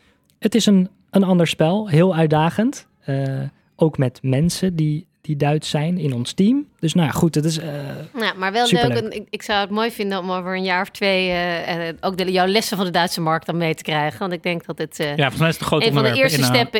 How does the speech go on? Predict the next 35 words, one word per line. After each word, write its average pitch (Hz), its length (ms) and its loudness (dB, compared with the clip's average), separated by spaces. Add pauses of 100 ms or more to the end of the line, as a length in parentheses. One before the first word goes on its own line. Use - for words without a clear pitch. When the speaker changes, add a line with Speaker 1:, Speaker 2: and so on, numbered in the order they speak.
Speaker 3:
ja. 147 40 4
Speaker 2:
stappen 233 340 0
is 214 120 -2
die 202 120 -2
de 175 60 -4
meeste 214 440 0
merken 180 520 -2
nemen, 208 580 -2
commercieel 165 500 -4
of - 240 -14
impact, 175 480 -10
eh, 180 140 -6
gedreven. 180 560 -4 (440)
Van 180 140 -6
hoe 190 200 0
pak - 200 -4
je - 100 -8
nou 165 140 -4
die 160 80 -6
Duitse 151 320 -4
markt? 147 320 -4
En 160 80 -8
dat 151 140 -8
is 156 80 -8
toch 170 140 -4
de 175 80 -6
meest 165 240 -4
donkergroene 175 460 -4
markt 156 300 -4
van 151 120 -6
Europa. 151 480 -6
Dus 190 160 -12
daarom 160 240 -2
ook 165 140 -4
juist 160 360 -2